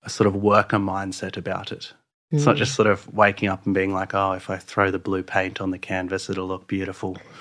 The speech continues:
Speaker 1: <laughs> It's, you know, I didn't wake up from dreams at four A M and be like, "Oh, I've got a whole poem formed in my head."
Speaker 2: Yeah.
Speaker 1: You know?
Speaker 2: But do you think it does, like, for this poem in particular, it's,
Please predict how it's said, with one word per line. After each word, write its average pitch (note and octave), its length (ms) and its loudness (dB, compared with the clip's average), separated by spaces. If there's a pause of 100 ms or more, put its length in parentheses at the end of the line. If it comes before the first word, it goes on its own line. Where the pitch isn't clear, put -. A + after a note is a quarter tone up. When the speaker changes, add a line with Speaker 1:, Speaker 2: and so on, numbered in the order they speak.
(120)
Speaker 1:
<laughs> B3+ 40 10 (320)
It's, G3 180 4
you A#2+ 440 2
know, F#2 240 4
I G#2 60 -10
didn't G2+ 260 2
wake G2+ 240 4
up G#2+ 160 2
from F#2+ 240 -2
dreams F#2+ 500 0
at G2 120 -10
four F#2 240 4
A F#2 80 2
M F#2 120 0
and F#2 120 -4
be F#2 100 -2
like, F2+ 220 4
"Oh, G#2 260 -2
I've G#2 160 -2
got F#2+ 140 0
a - 20 0
whole G2+ 240 -2
poem F#2 360 4
formed F2+ 280 -4
in F#2 80 -4
my F#2+ 140 2
head." - 240 -4 (360)
Speaker 2:
Yeah. E3 320 -2
Speaker 1:
You D3 100 0
know? F#2+ 220 -4 (380)
Speaker 2:
But D4 200 4
do D#4 100 4
you F4+ 180 4
think E4+ 300 -4
it - 120 -6
does, A#3+ 220 4
like, A3 260 4
for A#3+ 120 0
this A#3+ 260 0
poem F#3 340 2
in F3 140 -2
particular, D3+ 880 -4
it's, - 280 -4